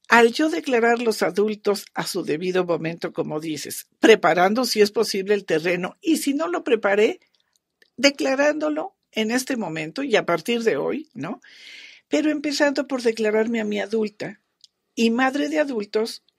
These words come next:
y empezar a actuar como tal, porque si yo no actúo como madre de adultos,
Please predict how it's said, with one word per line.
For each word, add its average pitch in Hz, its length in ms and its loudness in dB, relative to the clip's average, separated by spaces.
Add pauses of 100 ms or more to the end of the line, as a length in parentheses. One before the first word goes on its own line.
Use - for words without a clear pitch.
(400)
y 254 140 2
empezar 254 540 2
a 240 80 0
actuar 240 560 -2 (340)
como 226 300 0
tal, 254 340 -6 (600)
porque 202 340 0
si 190 220 -6
yo 233 200 2
no 262 240 -6
actúo 254 600 -8 (220)
como 151 260 -6
madre 196 360 -2
de 220 120 0
adultos, 220 680 -6